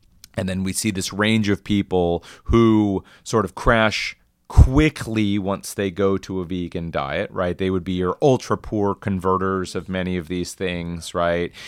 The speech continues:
And then the standard sort of, um, and this comes back to your point, Jim, the standard person, you know, generally feels pretty darn good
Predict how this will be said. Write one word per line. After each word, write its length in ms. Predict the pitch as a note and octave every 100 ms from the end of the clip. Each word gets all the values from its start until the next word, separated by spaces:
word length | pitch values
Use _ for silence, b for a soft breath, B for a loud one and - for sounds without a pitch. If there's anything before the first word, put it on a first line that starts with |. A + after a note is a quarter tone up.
| B B G#2
And 120 | G#2
then 140 | G#2
the 60 | G2
standard 1000 | - - B2+ C3 C3+ C3 B2 A2+ G#2+ G2
sort 400 | - A2+ G#2 G2
of, 460 | G#2 F#2+ F#2 E2+
um, 260 | - F#2 F2
and 140 | F#2
this 200 | F#2+ - -
comes 240 | - G2 F2
back 260 | F#2+ F2
to 160 | - F#2+
your 60 | F2
point, 380 | - D3 D3
Jim, 360 | F#2 F#2+ F2+ E2+ B B B -
the 80 | A2+
standard 760 | - - D#3+ D#3 E3 E3 C3+
person, 580 | C3+ A#2+ G2+ G#2+ G2+ G2 B B -
you 80 |
know, 180 | A#2 G#2 -
generally 680 | A2 C#3 D3 E3+ E3+ D#3
feels 360 | C#3+ B2+ A2+ G#2
pretty 460 | - - B2 B2 A#2+
darn 380 | A2+ A2+ G#2
good 560 | F#2+ G#2+ G2+ F#2 F#2